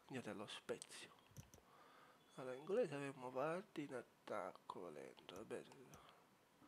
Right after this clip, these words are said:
Hazard, che vado, buono. Di Maria, se devo farla in italia-, italiana, eh, italiana. Aspetta.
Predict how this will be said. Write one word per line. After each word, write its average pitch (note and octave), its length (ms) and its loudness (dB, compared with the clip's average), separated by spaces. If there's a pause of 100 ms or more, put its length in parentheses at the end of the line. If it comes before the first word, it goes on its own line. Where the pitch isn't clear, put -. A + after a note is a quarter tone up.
(500)
Hazard, G2 840 0
che - 120 -4 (100)
vado, F#2+ 340 -2
buono. - 520 2 (1700)
Di C3+ 160 -2
Maria, D#3 600 6
se C3+ 100 2
devo C3 160 10
farla B2+ 240 8
in B2 100 6
italia-, D3 800 10
italiana, D3+ 1120 8
eh, - 40 2
italiana. F3+ 600 6 (2500)
Aspetta. C3 600 0